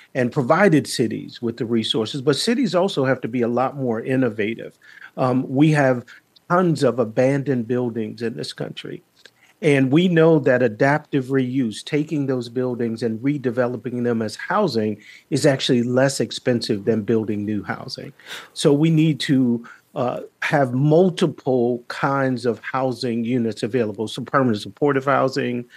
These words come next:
Um, we have in the McKinney-Vento Act, there's, uh, federal property that has been taken offline can be used as homeless shelters. We've created five hundred units since nineteen eighty-seven. That's not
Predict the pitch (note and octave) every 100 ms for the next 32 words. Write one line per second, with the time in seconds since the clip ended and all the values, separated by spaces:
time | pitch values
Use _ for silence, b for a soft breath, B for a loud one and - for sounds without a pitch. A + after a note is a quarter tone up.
0 | B B - B2+ A#2 B2 C3+ B2+ C3+ B2+
1 | A#2 - _ D3+ D#3 C#3+ C#3 F#3 D#3 C3+
2 | D3+ D3+ B2+ A2+ G#2+ - B2 B2 A#2 B
3 | B B - C3+ B2 - - - E3+ E3+
4 | D3 A#2+ - C#3 D3 B2+ G2 - - _
5 | _ B2+ A#2+ A#2 C3+ A#2+ - C3 B2+ B2
6 | D3 C3+ C3 A#2+ B2+ C3 B2+ C3+ C3 B2+
7 | D3+ C#3+ C3+ D3+ F#3 C3+ - F#2+ - F#2+
8 | - B B B _ - B2+ D#3+ D#3+ -
9 | F3 D3+ D3 C#3+ - - C#3+ C#3 C3+ C#3
10 | B2 B2 C3+ B2 A#2 B2+ A2+ - A#2+ A#2
11 | C3+ B2 A#2+ A#2 A2+ B2 A2+ G#2+ G#2+ B2+
12 | - C#3+ C3+ B2+